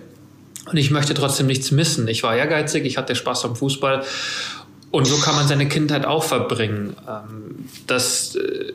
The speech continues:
Wichtigste ist, dass man, wenn man den Traum verfolgt und ihn erreicht, dass man sich erstmal darüber freut und wenn nicht, trotzdem diese Erfahrung mitnimmt. Was heißt es, sehr früh schon in einer Mannschaft zu spielen? In einer Mannschaft, die so unterschiedlich zusammengesetzt ist.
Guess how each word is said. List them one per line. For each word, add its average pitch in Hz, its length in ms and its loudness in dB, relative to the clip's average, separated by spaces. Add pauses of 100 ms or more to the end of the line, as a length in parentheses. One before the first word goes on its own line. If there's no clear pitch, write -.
Wichtigste 147 540 0
ist, - 280 0
dass 139 180 2
man, 127 360 0 (440)
wenn 127 200 2
man 127 80 2
den 123 140 2
Traum 123 240 2
verfolgt 143 420 2
und 131 100 2
ihn 131 120 2
erreicht, 127 420 2
dass 127 140 2
man 127 100 4
sich 120 160 2
erstmal - 240 0
darüber 120 240 4
freut 131 380 2
und 131 120 2
wenn 120 200 2
nicht, 160 260 2 (240)
trotzdem 127 580 2
diese 127 180 2
Erfahrung 120 400 2
mitnimmt. 113 480 0
Was 117 220 0
heißt 151 340 2
es, 117 240 0
sehr 123 160 2
früh 127 200 0
schon 127 180 2
in 123 100 2
einer 117 120 4
Mannschaft 120 380 0
zu - 100 -2
spielen? 110 580 2 (460)
In 139 140 2
einer 135 220 4
Mannschaft, 135 560 4
die 139 100 4
so 139 180 2
unterschiedlich 139 540 2
zusammengesetzt 127 680 2
ist. - 300 -2